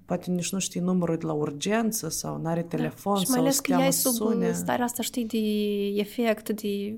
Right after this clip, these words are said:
Speaker 1: Da, ea nu mai știe dacă ea mai are drepturi, dacă nu mai are drepturi, ea poate este într-un colaps emoțional
Speaker 2: Da,
Speaker 1: total.
Speaker 2: șocată.
Speaker 1: Sau trebuie să mai aibă grijă încă de câțiva copii sau persoane cu dizabilități sau,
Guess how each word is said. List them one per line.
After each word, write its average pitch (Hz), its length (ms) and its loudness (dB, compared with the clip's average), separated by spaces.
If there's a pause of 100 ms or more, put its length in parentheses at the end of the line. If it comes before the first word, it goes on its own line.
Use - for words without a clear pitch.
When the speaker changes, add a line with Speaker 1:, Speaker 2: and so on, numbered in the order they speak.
Speaker 1:
Da, 170 240 0
ea 185 160 0
nu 214 120 4
mai 220 140 4
știe 208 220 -2
dacă 180 260 0
ea 180 120 4
mai 160 220 2
are 196 300 4
drepturi, 170 600 0
dacă 156 260 -2
nu 190 120 2
mai 185 200 2
are 170 140 2
drepturi, 165 760 -4
ea 165 400 -4 (260)
poate 170 580 -4 (120)
este 170 260 -2
într-un 165 520 -2
colaps 180 500 2
emoțional 175 580 -2
Speaker 2:
Da, 285 80 0
Speaker 1:
total. 180 320 0
Speaker 2:
șocată. 247 540 -4 (440)
Speaker 1:
Sau 175 580 2
trebuie 175 340 -2
să - 120 -2
mai 180 140 0
aibă 170 180 0
grijă 170 320 -2
încă 170 160 -4
de 165 140 -4
câțiva 170 280 -4
copii 170 340 -4
sau 170 160 -4
persoane 170 400 -2
cu 165 140 -8
dizabilități 165 720 -2
sau, 156 400 -6